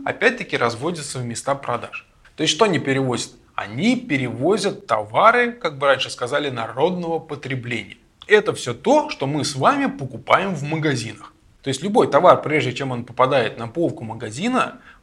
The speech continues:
проходит несколько этапов транспортировки. В том числе там обязательно будет этап транспортировки вот таким вот большим грузовиком.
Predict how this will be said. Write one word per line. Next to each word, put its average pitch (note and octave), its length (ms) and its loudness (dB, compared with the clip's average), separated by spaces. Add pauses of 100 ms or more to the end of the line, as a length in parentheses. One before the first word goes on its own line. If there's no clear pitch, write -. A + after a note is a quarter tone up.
проходит F3+ 540 2
несколько D3 760 -2
этапов D3 520 4
транспортировки. D#3 920 -4 (400)
В - 20 -20
том A#3+ 180 2
числе F#3 280 0
там C3 240 0
обязательно F3 760 2
будет E3 260 -4
этап B2 300 -2
транспортировки A#2+ 800 -6
вот B2 160 -8
таким D#3+ 340 -10
вот D#3 160 -6
большим A2+ 420 -8
грузовиком. - 580 -14